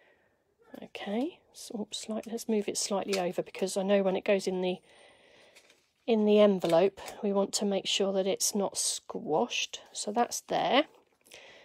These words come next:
Okay, I'm gonna put a little, actually, I'm gonna put the dimensionals on these as well. So let's make sure that you can see what I'm doing. Okay, so we said one,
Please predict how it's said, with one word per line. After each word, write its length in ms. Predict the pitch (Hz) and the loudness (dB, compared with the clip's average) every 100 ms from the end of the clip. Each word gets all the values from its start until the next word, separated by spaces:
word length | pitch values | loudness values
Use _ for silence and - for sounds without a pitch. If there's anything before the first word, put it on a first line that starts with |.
| _ | _
Okay, 320 | 185 - - 202 | -12 -8 -4 0
I'm 160 | 202 | 0
gonna 160 | 196 190 | -2 -2
put 160 | - | -2
a 80 | 196 | 0
little, 480 | 190 202 240 277 262 - | 2 4 6 4 0 -2
actually, 340 | 294 370 - | -4 -2 -2
I'm 60 | 226 | 0
gonna 160 | 240 240 | 0 0
put 300 | - - - | -2 -4 -4
the 220 | 233 214 - | -4 -4 -6
dimensionals 720 | 202 185 - - 180 170 170 | -4 -4 -4 -6 -6 -6 -8
on 160 | 170 | -6
these 320 | 165 175 170 185 | -6 -6 -6 -10
as 120 | - | -8
well. 280 | 160 190 208 _ _ _ _ - - - - - | -6 -6 -8 _ _ _ _ -20 -20 -20 -20 -20
So 120 | - - | -20 -12
let's 240 | 185 - | -12 -10
make 160 | 208 - | -10 -8
sure 220 | - 190 | -8 -8
that 160 | 196 - | -10 -10
you 100 | 202 | -12
can 220 | - 180 | -12 -8
see 260 | - - 185 | -6 -6 -8
what 160 | 180 | -8
I'm 140 | 165 170 | -8 -8
doing. 360 | - 160 220 320 - _ _ _ _ _ _ _ _ - - - _ _ _ _ _ _ _ _ | -8 -2 0 0 -4 _ _ _ _ _ _ _ _ -20 -20 -20 _ _ _ _ _ _ _ _
Okay, 240 | - 175 - | -16 -14 -12
so 200 | - 190 | -8 -6
we 100 | 185 | -4
said 220 | - 269 | -4 -2
one, 280 | - 220 214 | -2 0 -2